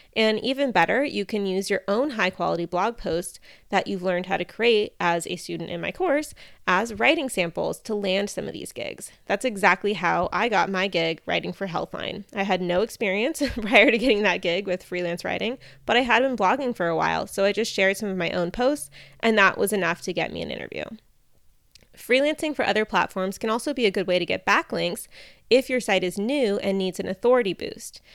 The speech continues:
You can list those major publications as places that you've been featured or worked for on your About page to establish even more authority and expertise. It can definitely be a win-win.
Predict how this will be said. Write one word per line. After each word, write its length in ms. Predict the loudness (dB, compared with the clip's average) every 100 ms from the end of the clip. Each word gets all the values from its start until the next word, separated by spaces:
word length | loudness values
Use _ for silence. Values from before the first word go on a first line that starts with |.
| -20 _
You 120 | -2
can 180 | 2 4
list 220 | 2 2
those 160 | 0 0
major 280 | -2 -2 -2
publications 760 | -2 -4 -2 -4 -2 -2 -2
as 200 | -2 -4
places 360 | -2 -6 -4 -6
that 140 | -6
you've 140 | -6 -8
been 140 | -10
featured 440 | -8 -8 -4 -2 -2
or 160 | -4
worked 260 | -2 -4 -6
for 320 | -4 -4 -6 -12 -20 -12
on 260 | -2 0 0
your 120 | 0
About 280 | 4 2 2
page 340 | -2 -4 -4
to 140 | -4 -4
establish 500 | 0 4 4 2 -4
even 220 | -6 -4
more 180 | -2 -2
authority 500 | -2 -4 -4 -4 -6
and 120 | -6
expertise. 760 | -6 -8 -8 -10 -10 -14 -14 -16 -18 -10
It 120 | -4
can 120 | 0
definitely 340 | 2 2 0 -2
be 120 | 0
a 80 | 0
win-win. 540 | 0 0 -2 -4 -8